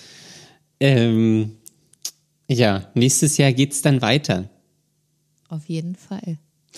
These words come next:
Speaker 1: Noch letzte Frage: Machst du dir Vorsätze fürs neue Jahr?
Speaker 2: Nö.
Speaker 1: Nö.
Speaker 2: Wie immer nein.
Speaker 1: Wie immer nein. Äh, <laughs>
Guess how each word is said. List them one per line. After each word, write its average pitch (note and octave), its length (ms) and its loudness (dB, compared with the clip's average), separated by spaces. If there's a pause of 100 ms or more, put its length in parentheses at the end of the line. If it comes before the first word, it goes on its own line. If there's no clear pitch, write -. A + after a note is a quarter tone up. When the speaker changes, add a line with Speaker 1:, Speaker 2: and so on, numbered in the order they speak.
(200)
Speaker 1:
Noch B2+ 440 0
letzte D3 360 2
Frage: C#3 340 0
Machst C#3 320 0
du C#3 60 -4
dir C3 120 0
Vorsätze B2+ 600 0
fürs - 240 -4
neue A#2+ 240 0
Jahr? A2 240 -2 (420)
Speaker 2:
Nö. F3+ 320 -4 (960)
Speaker 1:
Nö. C#3+ 220 2 (360)
Speaker 2:
Wie G3 160 -2
immer G3 280 -4
nein. D#3+ 440 -8 (760)
Speaker 1:
Wie A#2+ 220 -2
immer G#2+ 300 0
nein. F#2+ 380 0 (1300)
Äh, A2+ 300 2
<laughs> G#2+ 140 2